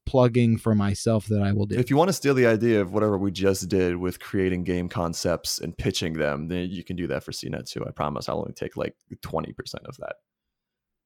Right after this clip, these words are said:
Speaker 1: No, I, I mean, I think you're owed at least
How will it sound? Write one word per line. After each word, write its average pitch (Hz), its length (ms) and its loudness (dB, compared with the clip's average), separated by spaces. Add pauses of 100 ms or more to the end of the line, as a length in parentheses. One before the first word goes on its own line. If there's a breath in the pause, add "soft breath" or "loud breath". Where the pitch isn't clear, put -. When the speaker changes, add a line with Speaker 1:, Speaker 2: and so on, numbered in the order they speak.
(180)
Speaker 1:
No, 135 320 8
I, 104 280 2
I 123 40 2
mean, 120 200 4
I 110 120 4
think 135 260 0
you're 120 240 4
owed 117 380 6
at 120 180 -2
least 147 680 4